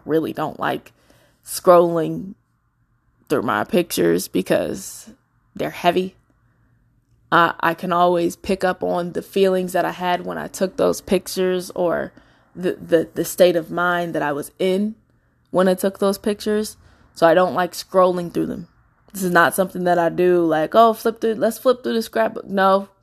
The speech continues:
<laughs> let's not. Let's keep it closed because we know what that mindset brought.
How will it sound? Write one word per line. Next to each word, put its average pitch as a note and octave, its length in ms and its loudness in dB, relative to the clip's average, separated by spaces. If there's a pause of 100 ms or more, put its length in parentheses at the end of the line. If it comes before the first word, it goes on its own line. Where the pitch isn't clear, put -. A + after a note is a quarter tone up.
(140)
<laughs> - 400 -10
let's F#3+ 160 -4
not. G3 340 4
Let's G3+ 140 2
keep A3 200 -4
it F#3 120 -2
closed A3 420 6
because G3+ 260 -6
we F#3 140 -8
know G3 400 2
what E3+ 360 -2
that E3 180 -2
mindset F3 680 -4
brought. D3+ 400 -2